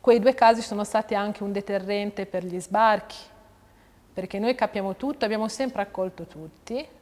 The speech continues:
anche queste persone che hanno ammazzato questa ragazzina di sedici anni, però quegli altri stati che fanno parte dell'Unione Europea, che hanno sempre, si f-, fanno sempre i buonisti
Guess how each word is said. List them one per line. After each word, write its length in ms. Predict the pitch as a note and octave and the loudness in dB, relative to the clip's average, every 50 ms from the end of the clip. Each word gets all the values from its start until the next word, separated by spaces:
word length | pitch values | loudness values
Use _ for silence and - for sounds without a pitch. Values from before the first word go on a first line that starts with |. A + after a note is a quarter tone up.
| _ - | _ -10
anche 280 | A3 A3 A3+ A3 - G#3 | -6 -6 -6 -6 -4 -2
queste 280 | - A#3+ A#3 A#3+ A#3 | -2 -2 -2 -2 -4
persone 440 | - - G3+ F#3+ - - G#3+ G#3 G3 | -6 -6 -6 -8 -6 -6 -8 -8 -6
che 80 | - - | -6 -8
hanno 100 | F#3+ F#3+ | -6 -6
ammazzato 420 | F#3+ F#3+ F#3+ F#3+ - - F#3 - F3+ | -6 -6 -6 -6 -4 -6 -6 -6 -6
questa 240 | - F#3 - - F3 | -10 -10 -10 -10 -10
ragazzina 460 | F3 F3 F#3 F3+ - - - F#3+ F3+ | -8 -8 -8 -10 -10 -10 -10 -10 -8
di 100 | F3 F3+ | -8 -10
sedici 420 | F3 - - F3+ F3 F3 - - | -12 -12 -12 -12 -12 -12 -14 -14
anni, 360 | F3 E3+ E3+ E3+ F3 F#3 G#3+ - _ - - - - - _ _ _ | -14 -14 -12 -12 -12 -12 -12 -14 _ -20 -20 -20 -20 -20 _ _ _
però 240 | - B3 A#3+ G#3+ G#3+ | 4 6 6 6 6
quegli 240 | - A3 A3+ A#3 | 4 0 4 6
altri 360 | A#3+ A#3 A#3 A#3+ A#3 - B3+ A#3+ | 8 8 8 8 4 0 -6 -6
stati 500 | - - - G#3+ G3+ F#3+ F#3 - - F3+ | -2 2 6 6 8 6 6 4 -2 -10
che 100 | - F3+ | -10 -10
fanno 280 | - - G3+ G3+ G3 | -8 -6 -6 -6 -2
parte 300 | - - A3+ A#3 A3+ A3+ | 2 4 4 4 4 2
dell'Unione 420 | G3+ G#3 G3 G3 G3 G3+ G#3+ G#3+ G#3 | -2 -2 -2 -2 -2 -4 -2 -2 -2
Europea, 680 | G#3 G3+ G3+ G3 G3+ - G3 F#3+ F#3 F#3 F3 D#3+ - - - - - - - | -2 -2 -2 -4 -4 -4 -2 0 0 0 0 -2 -6 -12 -18 -20 -20 -20 -12
che 100 | - - | -6 -4
hanno 200 | G#3 G#3 G#3+ G#3+ | -2 -2 -2 -2
sempre, 540 | G#3 - - C#4 D4 D#4 D4+ - - C4 E4+ | -4 -2 -2 0 0 0 -2 -2 0 0 0
si 160 | - - A3 | 0 -2 -8
f-, 140 | - - F3+ D#3+ | -10 -12 -14 -10
fanno 260 | - - A#3 A3+ A3+ | -4 -4 -2 -2 -2
sempre 360 | A3 - D4 D#4 D4+ - - B3 | -4 -4 -6 -6 -4 -2 -2 -2
i 40 | |
buonisti 680 | G#3 F#3+ G#3+ G#3+ G#3+ G3+ F#3 F3 - - - - F#3 F3 | -2 -2 -2 -2 -2 -2 -4 -6 -8 -12 -12 -12 -12 -14